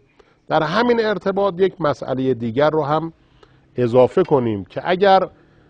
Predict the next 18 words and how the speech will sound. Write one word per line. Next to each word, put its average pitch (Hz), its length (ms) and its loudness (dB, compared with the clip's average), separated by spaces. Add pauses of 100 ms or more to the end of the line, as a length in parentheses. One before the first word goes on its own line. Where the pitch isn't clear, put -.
(180)
ما 147 200 2
در 165 160 4
جامعه‌ای 160 640 2
زندگی 143 460 -2
می‌کنیم 123 460 -2
که 127 140 -6
اهل 120 260 -4
سنت 131 380 -2
ساکن 123 480 -2
هستند، 107 560 -6 (720)
در 131 160 0
پایان 180 600 4
ماه 170 280 0
مبارک 143 500 -2
رمضان 131 680 0
و 110 140 -10
روز 127 280 -2
اول 113 640 -2